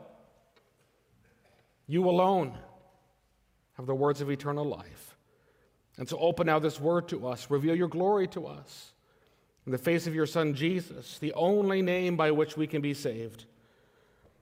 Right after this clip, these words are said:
Father, help us to have great clarity to see what your Word says and what does,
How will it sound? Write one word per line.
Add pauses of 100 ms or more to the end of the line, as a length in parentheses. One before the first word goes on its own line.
(680)
Father,
help
us
to
have
great
clarity (1160)
to
see
what
your
Word
says
and
what
does,